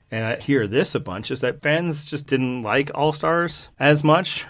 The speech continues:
because their faves didn't do well. They were excited about certain players coming back into the game, and a lot of them crashed and burned early. This was a unique experience because, of course, nobody had come back in the game.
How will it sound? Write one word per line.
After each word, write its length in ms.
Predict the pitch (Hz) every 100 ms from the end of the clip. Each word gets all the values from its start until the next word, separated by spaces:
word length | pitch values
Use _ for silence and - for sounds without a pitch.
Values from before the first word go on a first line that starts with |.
| -
because 360 | 135 151 147
their 140 | 143 147
faves 460 | 143 156 156 147
didn't 280 | - 151 151
do 160 | 160 185
well. 260 | 98 87
They 160 | 127 110
were 140 | 110
excited 420 | 95 - 127 143
about 220 | 147 131 135
certain 280 | 135 127
players 300 | 123 123 120
coming 280 | - 120 113
back 220 | 107 107
into 180 | 123 110
the 120 | 117
game, 300 | 104 107 123
and 100 | 123
a 40 | 110
lot 220 | 95 95
of 100 | 104
them 300 | 113 127 135 - -
crashed 520 | - 101 95 - -
and 160 | 107
burned 240 | 101 107 117
early. 400 | 151 110 90 101 _ _
This 180 | 110 -
was 160 | 104 -
a 60 |
unique 320 | 101 101 98
experience 520 | - - - 156 139 135
because, 260 | 120 113
of 40 | 101
course, 240 | 107 101
nobody 240 | 117 107
had 500 | 104 - 143 135 139
come 220 | 135 123 98
back 300 | 92 95 107
in 80 |
the 80 | 95
game. 340 | 92 87 101